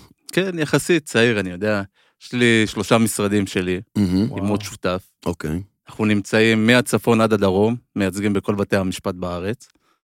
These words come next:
Speaker 1: ועבירות תעבורה.
Speaker 3: רגע, אבל איך הגעת לזה? כאילו, מה,
Speaker 1: זה
Speaker 3: ישבת, ישבת באיזה ערב בבית, אמרת,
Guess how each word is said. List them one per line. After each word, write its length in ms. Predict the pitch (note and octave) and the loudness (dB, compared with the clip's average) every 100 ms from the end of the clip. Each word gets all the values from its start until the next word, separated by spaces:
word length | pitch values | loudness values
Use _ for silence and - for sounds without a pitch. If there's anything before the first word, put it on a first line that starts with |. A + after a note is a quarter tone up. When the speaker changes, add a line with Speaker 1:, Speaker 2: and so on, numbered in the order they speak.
| _ _ _ | _ _ _
Speaker 1:
ועבירות 800 | A#2 C3+ D#3+ F3 F3+ F3+ E3+ G3 - | 0 4 4 4 4 4 2 0 2
תעבורה. 480 | A3 G#3+ A3+ - - - - - | 0 0 -2 -2 -6 -12 -10 0
Speaker 3:
רגע, 260 | E3 D#3 | 2 4
אבל 200 | C3 A#2+ A#2 A#2+ - - | 2 -2 -4 -8 -14 -6
איך 200 | C#3+ - | -6 -6
הגעת 240 | - - - | -10 -12 -14
לזה? 240 | - - - - _ | -18 -20 -20 -20 _
כאילו, 420 | - B2+ A#2+ A#2 A#2 | -8 -6 -6 -6 -4
מה, 160 | C3 B2 | 0 6
Speaker 1:
זה 60 | |
Speaker 3:
ישבת, 520 | B2 B2 A#2+ D3 C3+ C3 | 6 8 6 4 0 -2
ישבת 280 | C#3+ D#3 D#3 | 0 2 2
באיזה 320 | D3 D3 C#3+ | 4 2 4
ערב 180 | D3+ C3+ | 2 0
בבית, 460 | B2+ C#3 D#3 E3 | 2 4 4 4
אמרת, 280 | C#3+ D3 D#3 | 4 2 4